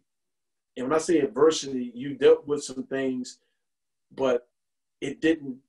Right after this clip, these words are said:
sh-, it didn't make you, you know, quit. You know, it, it, it,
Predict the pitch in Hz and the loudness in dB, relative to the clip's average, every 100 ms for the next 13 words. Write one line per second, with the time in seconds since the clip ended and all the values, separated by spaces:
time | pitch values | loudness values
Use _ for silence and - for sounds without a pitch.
0 | _ _ _ - - - - 151 165 180 | _ _ _ -14 -12 -12 -10 -2 0 0
1 | 151 127 - _ _ _ _ _ _ _ | -2 -12 -14 _ _ _ _ _ _ _
2 | _ _ 87 104 165 160 - 151 135 120 | _ _ -16 2 4 4 -2 -4 -2 -4
3 | - _ _ _ _ 135 120 110 - 165 | -8 _ _ _ _ -6 -4 -4 0 0
4 | - _ _ _ _ _ 123 131 127 147 | 0 _ _ _ _ _ -6 -4 -2 -2
5 | 147 151 156 | -2 -2 -2